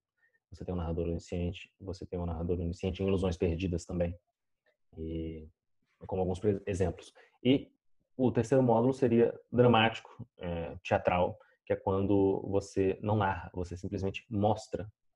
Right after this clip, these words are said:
as ações e os diálogos. E nesse caso, você, aí você tem o Shakespeare, você tem todas as peças de teatro, basicamente. Com relação à sequência da produção artística, né?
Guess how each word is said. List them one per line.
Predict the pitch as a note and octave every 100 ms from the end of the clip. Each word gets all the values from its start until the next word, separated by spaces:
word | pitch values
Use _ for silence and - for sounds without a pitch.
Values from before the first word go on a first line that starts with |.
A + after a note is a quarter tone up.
| _ _
as | - G#2
ações | G2 F#2+ F2+ F#2 -
e | G#2
os | G2
diálogos. | A2 G2+ F2 - - _ _ _ _ _ -
E | F2 E2+ E2+ E2 D#2+ D#2+ - _ _ -
nesse | F#2+ G2
caso, | - F2+ F2 G2+
você, | F2 F#2+
aí | F2+
você | F2+ -
tem | F2+
o | F2+
Shakespeare, | - F#2 F#2 - F#2 G2+
você | - -
tem | - - -
todas | G3
as | F#3+
peças | G2+ F2
de | A#2
teatro, | - D#2+ _
basicamente. | F#2 - F2 - - _ _ _ _ _ _ _ _ _
Com | - C3
relação | C3+ A#2+ - A#2+ A2 G#2 F#2+
à | G2 F#2 F2+ F2
sequência | - A2+ - B2+ C#3+ G2+
da | F#2
produção | F#2+ F2+ F#2+
artística, | F2 - B2+ -
né? | F2+